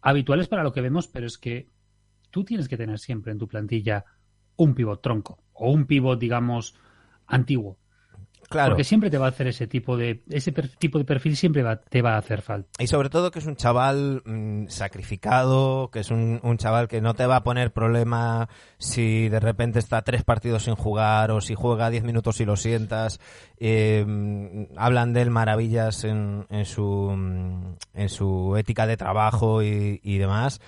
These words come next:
Speaker 2: Y yo, yo me alegro mucho. Yo, a mí me dio mucha rabia cuando todavía era de los Lakers, cuando lo pasaron para, <laughs> para, lo cambiaron de acera <laughs> y lo mandaron a los, a los Clippers. Y lo que decías, eh, si algo está consiguiendo Steve Ballmer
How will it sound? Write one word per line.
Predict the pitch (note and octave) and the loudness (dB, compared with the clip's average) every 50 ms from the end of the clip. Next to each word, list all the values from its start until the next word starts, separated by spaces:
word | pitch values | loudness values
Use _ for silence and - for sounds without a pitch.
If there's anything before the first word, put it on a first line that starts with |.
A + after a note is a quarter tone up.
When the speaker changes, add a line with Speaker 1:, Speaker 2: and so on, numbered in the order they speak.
| - - - - _ _ _ - | -20 -20 -20 -20 _ _ _ -4
Speaker 2:
Y | G#2 G2+ G2 F#2 F2+ F2 F2 F2 - - F2+ | -4 -2 0 0 -2 -2 -2 -4 -6 -6 -4
yo, | G#2 B2+ - | -2 -2 0
yo | - C#3 D3+ | 2 2 4
me | D#3 D3+ | 4 4
alegro | C3+ A#2+ A2+ G#2+ | 4 4 2 2
mucho. | F#2 F2 - - - - | -2 -4 -10 -10 -8 -6
Yo, | F#2+ G2+ A2 | -2 -2 0
a | G#2 G#2 | 0 0
mí | A2+ A#2+ B2 | -2 -2 -2
me | B2+ B2+ B2 | -2 -2 0
dio | B2 B2 | 0 0
mucha | A#2+ A#2 - A#2+ A#2 | -2 -2 0 0 0
rabia | A2+ A#2+ A#2+ A#2 A2+ A2 A2 G#2 - | 2 2 2 2 2 2 2 2 0
cuando | - G#2+ G#2+ G#2 G#2 G#2+ G#2 G#2 | 0 0 0 0 0 0 0 -2
todavía | G2+ - G#2 A2 A2 A2+ A#2+ A#2+ | -2 -2 0 2 4 4 4 4
era | A#2+ A#2+ A#2+ | 2 2 2
de | A#2 | 2
los | A2+ A2 G#2 G#2+ | 2 2 2 2
Lakers, | A2+ A2 - - G2+ G2 - - | 0 -2 -2 -2 -4 -4 -4 -4
cuando | - G#2 G2 - - - | -4 -4 -4 0 0 2
lo | A#2+ G#2 G2+ G2 | 2 2 0 -2
pasaron | - - - G#2 - A#2 A#2 A#2 A#2+ B2 A2 | -4 -6 -8 -4 -2 0 2 2 2 2 0
para, | - - C3 A#2+ A2 A2 G#2+ G2 - | 0 -2 -2 0 0 0 -2 -4 -4
<laughs> | - C3+ A#2 - - - - - | -6 -6 -8 -8 -10 -14 -8 -4
para, | A2+ A2 G#2+ G#2 G2+ - _ _ - - - - | -2 -2 0 -2 -4 -6 _ _ -20 -20 -8 -6
lo | B2+ A#2+ | -4 -2
cambiaron | B2 A#2+ C3 C#3+ C#3+ C#3+ C3+ | 0 2 4 6 6 6 4
de | C3 | 2
acera | B2+ - C#3 C3+ C3+ D3+ F#3 - - - | 2 4 4 4 4 4 2 -2 -8 -2
<laughs> | - F3 D#3 - - | 2 2 2 4 4
y | E3 | 2
lo | D3+ C3+ | 2 4
mandaron | B2+ B2+ B2 B2 B2 B2 B2+ B2+ | 2 2 2 2 0 0 0 0
a | A#2+ A#2+ | 0 0
los, | A#2+ A#2+ A2+ - - - - - - - - E3 D3 - _ - | 0 0 0 -2 -8 -14 -20 -20 -20 -20 -20 -20 -20 -20 _ -6
a | G#2+ G#2+ | -4 0
los | G#2+ A2 G#2+ - | 2 2 0 0
Clippers. | - A#2 A#2+ A#2+ B2 C#3 C#3+ C#3+ - - - - - - - _ | -2 -4 -4 0 0 0 0 0 -2 -6 -14 -20 -20 -20 -20 _
Y | - - B2+ A#2+ | -4 0 2 6
lo | A#2+ A#2+ | 6 6
que | A2+ B2+ | 6 4
decías, | B2 B2+ B2+ A2 - C3+ D3+ E3+ - - - - | 4 2 2 2 2 2 2 2 0 -2 -6 -8
eh, | A2+ A#2 A2+ A2+ A2+ A2 A2 A2 A2+ A2 - _ | -4 -2 0 0 2 2 0 0 -2 -4 -6 _
si | - - - - B2 B2+ | -16 -14 -6 -2 0 2
algo | C#3 E3 G3+ A3 | 2 4 4 2
está | G#3 - - G3+ | 2 2 -2 -2
consiguiendo | G3 F3+ D3 B2 D3+ C#3 D3 C#3+ C3+ B2 | 0 0 -2 0 -2 -2 -2 -2 -2 -2
Steve | - - B2+ A2+ G2+ | -2 -2 -4 -4 0
Ballmer | F#2+ A2+ A#2 A#2+ A2+ A2 A#2+ D3+ F#3+ - | 0 0 0 0 -2 -2 -4 -4 -6 -8